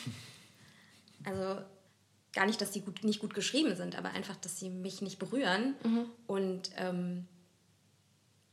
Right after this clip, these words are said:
Speaker 1: zum Teil, wenn ich sie dann aber auf der Bühne auch sehe, bin ich überrascht und denk, "Ach,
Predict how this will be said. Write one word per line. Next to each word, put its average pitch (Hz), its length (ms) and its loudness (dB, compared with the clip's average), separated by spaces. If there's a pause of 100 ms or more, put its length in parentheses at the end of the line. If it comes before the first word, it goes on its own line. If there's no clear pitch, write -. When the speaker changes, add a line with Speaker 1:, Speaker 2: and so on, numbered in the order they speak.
(640)
Speaker 1:
zum 208 200 -6
Teil, 233 300 4
wenn 208 100 6
ich 202 120 -2
sie 202 100 -4
dann 185 180 0
aber 175 200 -2
auf 175 120 -8
der - 100 -6
Bühne 175 280 -4
auch 170 100 -8
sehe, 233 640 0 (300)
bin 185 160 -2
ich 180 160 -6
überrascht 202 760 -2
und 190 200 -4 (220)
denk, 190 300 -8
"Ach, - 160 -8